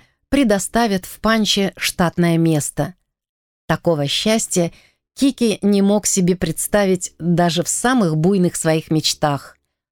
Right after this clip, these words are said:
Он, запинаясь, пробормотал слова благодарности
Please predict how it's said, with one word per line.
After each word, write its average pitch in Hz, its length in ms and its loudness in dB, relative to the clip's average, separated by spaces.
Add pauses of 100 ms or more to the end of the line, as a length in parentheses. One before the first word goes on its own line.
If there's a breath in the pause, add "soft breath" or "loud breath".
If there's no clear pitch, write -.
(120)
Он, 165 220 2
запинаясь, 170 760 0 (260 soft breath)
пробормотал 180 640 0
слова 170 300 0
благодарности 170 920 0